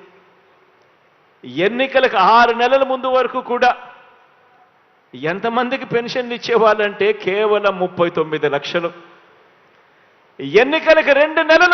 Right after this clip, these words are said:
ముందు వరకు కూడా ఎంత పెన్షన్ ఇచ్చేవారు అని అంటే కేవలం వెయ్యి రూపాయలు. నెల నెల పెన్షన్ల కోసం ఆ అభాగ్యుల పైన ఖర్చు చేస్తా ఉన్నది ఎంత అనంటే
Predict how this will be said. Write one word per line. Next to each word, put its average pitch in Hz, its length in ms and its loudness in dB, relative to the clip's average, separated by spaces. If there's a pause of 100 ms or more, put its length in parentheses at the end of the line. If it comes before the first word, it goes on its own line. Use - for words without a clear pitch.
ముందు 339 180 0 (100)
వరకు 330 220 0 (120)
కూడా 302 180 2 (1500)
ఎంత 233 180 -4 (140)
పెన్షన్ 320 480 0
ఇచ్చేవారు 294 580 2
అని 262 140 0
అంటే 254 180 -6 (160)
కేవలం 226 540 2 (140)
వెయ్యి 185 300 2
రూపాయలు. 185 380 -2 (2250)
నెల 160 180 0 (120)
నెల 233 160 2 (1400)
పెన్షన్ల 254 520 -2 (100)
కోసం 247 340 2 (1120)
ఆ 147 120 0 (200)
అభాగ్యుల 202 500 0 (100)
పైన 220 200 0 (120)
ఖర్చు 180 260 -6 (100)
చేస్తా 208 340 -2 (160)
ఉన్నది 254 240 -4 (140)
ఎంత 220 200 -6 (140)
అనంటే 208 360 0